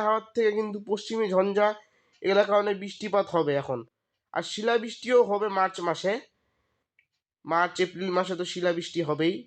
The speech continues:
উত্তরবঙ্গের এখানে দেখুন বন্ধুরা, বৃষ্টিপাত প্রবেশ করবে আগামী একুশ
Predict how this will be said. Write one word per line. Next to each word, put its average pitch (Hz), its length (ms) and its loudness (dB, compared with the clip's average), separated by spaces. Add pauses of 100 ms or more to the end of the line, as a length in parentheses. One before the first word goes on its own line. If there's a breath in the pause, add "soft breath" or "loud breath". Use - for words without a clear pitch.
(480)
উত্তরবঙ্গের 262 680 2
এখানে 254 280 -2
দেখুন 254 240 0
বন্ধুরা, 247 280 0 (100)
বৃষ্টিপাত 240 380 0 (160)
প্রবেশ 247 280 6 (120)
করবে 254 240 6 (800 loud breath)
আগামী 247 340 0 (640)
একুশ 311 240 0